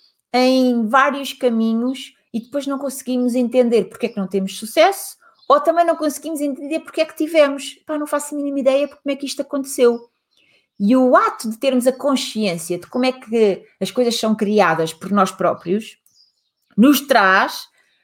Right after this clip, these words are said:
a possibilidade de repetir as vezes que nós quisermos em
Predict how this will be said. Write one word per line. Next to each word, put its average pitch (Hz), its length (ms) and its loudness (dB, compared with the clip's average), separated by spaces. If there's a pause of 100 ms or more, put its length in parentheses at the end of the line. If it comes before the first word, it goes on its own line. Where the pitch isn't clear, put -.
(160)
a 254 100 2
possibilidade 320 640 -2
de - 60 -8
repetir 339 340 -2
as 349 120 0
vezes 339 220 -2
que 349 100 -14
nós 370 140 -2
quisermos 311 460 0
em 339 160 -4